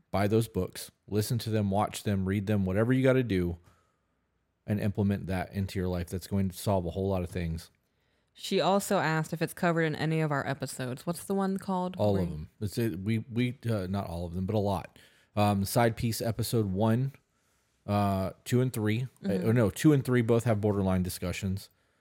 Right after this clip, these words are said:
Speaker 1: Then I know that for a fact. The one that we did on New Year's Day, which is called I Apologize, that one has it in there.
Speaker 2: Mm-hmm.
Speaker 1: There are, there's a lot at this point. You, you need to go on YouTube.
Speaker 2: It's sprinkled everywhere.
Speaker 1: Yeah,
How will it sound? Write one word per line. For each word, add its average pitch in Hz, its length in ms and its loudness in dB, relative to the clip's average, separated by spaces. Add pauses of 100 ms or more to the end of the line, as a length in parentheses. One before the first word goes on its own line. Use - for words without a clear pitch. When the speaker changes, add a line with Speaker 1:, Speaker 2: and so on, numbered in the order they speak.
(280)
Speaker 1:
Then 107 140 0
I 101 60 4
know 110 160 4
that 101 140 2
for 104 100 -4
a 98 40 -2
fact. 95 480 -4
The 107 80 2
one 113 200 4
that 104 120 0
we 117 120 2
did 113 360 4
on 101 560 0
New 104 180 2
Year's 110 440 0
Day, 101 500 2 (520)
which 104 180 0
is 104 80 0
called 110 300 2
I 104 160 4
Apologize, 104 920 0
that 104 220 2
one 113 100 -2
has 104 320 0
it 101 80 0
in 98 160 0
there. 98 300 -2 (140)
Speaker 2:
Mm-hmm. 170 240 -14 (200)
Speaker 1:
There 110 400 4
are, 101 520 2 (1300)
there's 123 380 2
a 131 60 4
lot 107 420 2
at 104 140 -4
this 101 180 -4
point. 98 300 -2
You, 101 140 -2
you 120 180 -2
need 139 80 2
to 139 80 0
go 131 120 2
on 117 100 4
YouTube. 107 400 0 (180)
Speaker 2:
It's 185 200 -6
sprinkled 160 500 -6
everywhere. 143 380 -10
Speaker 1:
Yeah, 113 300 6